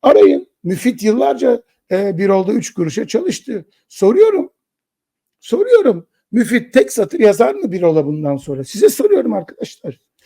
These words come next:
Birazcık, birazcık eğer Cumhuriyete sahip çıkan bir kimse varsa Birol'la, Tamer'le, Volkan'la çalışır mı?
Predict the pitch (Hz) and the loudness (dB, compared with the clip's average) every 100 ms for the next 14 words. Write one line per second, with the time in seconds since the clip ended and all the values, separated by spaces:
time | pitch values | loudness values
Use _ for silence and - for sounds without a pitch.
0 | - _ - 403 311 277 165 180 - _ | -20 _ 4 4 6 2 0 -6 -8 _
1 | _ _ 180 269 294 202 160 143 - 160 | _ _ 0 2 2 -2 -6 -10 -2 2
2 | 175 170 131 _ _ _ _ 147 202 190 | 4 2 0 _ _ _ _ -8 -4 -2
3 | 185 185 202 170 151 - 147 190 190 - | -2 -2 -4 -4 -12 -8 -4 -4 -6 -10
4 | 160 147 143 165 143 147 147 175 - 135 | -10 -10 -12 -16 -14 -10 -8 -8 -8 -10
5 | 117 _ _ _ 170 208 226 190 139 110 | -10 _ _ _ 0 4 4 2 -4 -14
6 | _ _ _ - 180 202 214 180 117 101 | _ _ _ -2 2 2 2 -2 -10 -14
7 | _ _ _ _ _ _ _ _ - 185 | _ _ _ _ _ _ _ _ -2 -2
8 | 175 208 208 175 120 - _ _ 190 190 | 0 -2 -2 -4 -8 -14 _ _ -4 -4
9 | - 427 381 131 | 0 -2 -2 -8